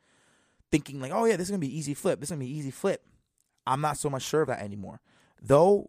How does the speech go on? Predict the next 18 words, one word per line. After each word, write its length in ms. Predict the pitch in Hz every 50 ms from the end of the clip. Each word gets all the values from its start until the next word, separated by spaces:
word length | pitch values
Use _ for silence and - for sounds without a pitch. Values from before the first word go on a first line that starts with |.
| _ -
Cross 300 | - - 135 147 - -
Wallet 320 | 160 156 165 160 151 - -
is 300 | 127 135 147 165 - -
a 120 | - 127 117
risky 300 | 110 127 - - 151 135
play, 340 | - - 113 117 120 123 -
I've 160 | - 113 - -
considered 360 | 123 110 - - 139 143 143
it 100 | 110 127
a 40 | 120
risky 240 | 123 123 - -
play. 180 | - - 120 113
It's 140 | 117 117 -
a 60 | 107
gambling 500 | 101 120 113 120 127 123 117 113 107 101
play 240 | - - 117 110 101
for 140 | - - 151
me. 220 | 151 - - -